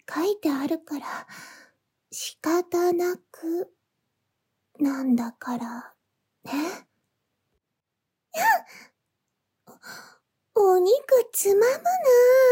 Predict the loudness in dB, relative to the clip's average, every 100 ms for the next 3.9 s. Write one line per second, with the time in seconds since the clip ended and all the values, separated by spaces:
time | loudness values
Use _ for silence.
0 | 4 0 -10 -20 _ _ _ _ _ _
1 | _ _ _ _ _ -8 -6 -2 -4 -4
2 | -2 -2 -2 -6 -4 -4 -4 -10 _ _
3 | _ _ _ _ _ _ -2 0